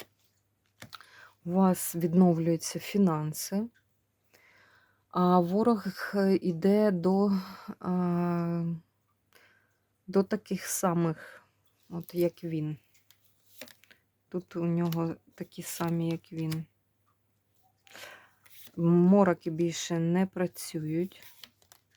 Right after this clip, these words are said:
Оморочені програми більше не працюють. От.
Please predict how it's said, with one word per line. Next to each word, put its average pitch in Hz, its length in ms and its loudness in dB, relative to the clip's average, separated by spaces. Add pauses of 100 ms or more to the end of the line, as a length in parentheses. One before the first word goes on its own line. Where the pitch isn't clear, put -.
(1160)
Оморочені 170 640 0
програми 160 600 -2
більше 165 460 -6
не 165 220 -2
працюють. 160 960 -10 (2750)
От. 175 420 -2